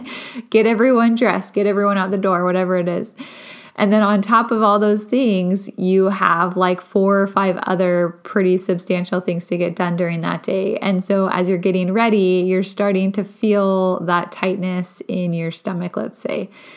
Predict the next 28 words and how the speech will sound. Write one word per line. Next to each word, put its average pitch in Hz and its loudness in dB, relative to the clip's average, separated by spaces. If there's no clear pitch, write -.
So - -2
you're 202 4
feeling, 208 2
like, 185 -2
a 190 2
tightness 196 0
in 170 -2
your 170 -2
stomach, 180 -2
and 190 2
you're 190 2
like, 190 0
"You 190 2
know, 190 2
there's, 175 0
there's 175 -2
quite 165 -2
a 175 0
bit - -4
to 185 -4
get 175 0
done 170 -2
today." 180 -4
Well, 208 4
you 220 4
have 233 4
a 220 2
choice. 214 -2